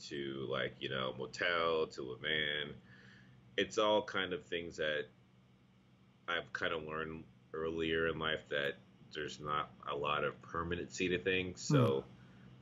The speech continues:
Speaker 1: you know, anywhere could be in my home, honestly. Like, I've been in this hotel room for a year now, and it feels like my home, you know? <laughs>
Speaker 2: Well, you've made it. I
Speaker 1: I mean
Speaker 2: mean,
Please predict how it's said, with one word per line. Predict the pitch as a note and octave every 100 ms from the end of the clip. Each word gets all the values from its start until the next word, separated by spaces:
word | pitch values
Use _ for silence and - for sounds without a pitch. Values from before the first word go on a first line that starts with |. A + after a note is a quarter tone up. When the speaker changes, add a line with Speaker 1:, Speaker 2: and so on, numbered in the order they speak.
| - - - - - - - - - -
Speaker 1:
you | F#2+
know, | F#2 F2
anywhere | E2+ F2+ F#2 D2 C#2+
could | C#2 -
be | C2
in | B1
my | A1 A#1
home, | A1 G1+ -
honestly. | B1 A1 - - A#1
Like, | D#2
I've | F2 F2 -
been | F2 E2+
in | D#2+
this | D#2 D2+
hotel | - D#2 - E2+ D#2
room | C2+ C2+
for | C2+ C#2 C2+
a | C#2+
year | C#2 D2 C#2+ C#2
now, | B1+ B1 -
and | C#2 C#2
it | - -
feels | - C#2 C2
like | C2 B1+ - - - -
my | C#2
home, | C2+ C#2 A1+ -
you | - C#2+
know? | C2+ C2 -
<laughs> | - - - - - -
Speaker 2:
Well, | G3
you've | F3 D#3+
made | A3+ F#3
it. | C3+ B2+
I |
Speaker 1:
I |
mean | D3+ D3+
Speaker 2:
mean, | C3+